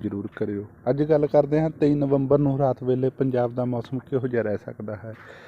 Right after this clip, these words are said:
ਅੱਜ ਸਵੇਰ ਵੇਲੇ ਜ਼ਿਆਦਾਤਰ ਇਲਾਕਿਆਂ ਦੇ ਵਿੱਚ ਮੌਸਮ ਸਾਫ਼ ਸੀਗਾ, ਧੁੱਪ ਨਿਕਲੀ ਹੋਈ ਸੀਗੀ,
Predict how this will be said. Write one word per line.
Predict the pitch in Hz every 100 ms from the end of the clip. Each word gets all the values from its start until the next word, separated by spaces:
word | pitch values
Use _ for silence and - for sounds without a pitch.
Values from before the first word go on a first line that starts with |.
| - - 151
ਅੱਜ | 170
ਸਵੇਰ | - 143 143 151
ਵੇਲੇ | 151 156
ਜ਼ਿਆਦਾਤਰ | 147 139 135 143
ਇਲਾਕਿਆਂ | 139 131 - 135
ਦੇ |
ਵਿੱਚ | 127 -
ਮੌਸਮ | 139 123 147 139 -
ਸਾਫ਼ | 117 113
ਸੀਗਾ, | 127 151
ਧੁੱਪ | 151 147 -
ਨਿਕਲੀ | 107 - 127 117
ਹੋਈ | 120 104
ਸੀਗੀ, | 113 107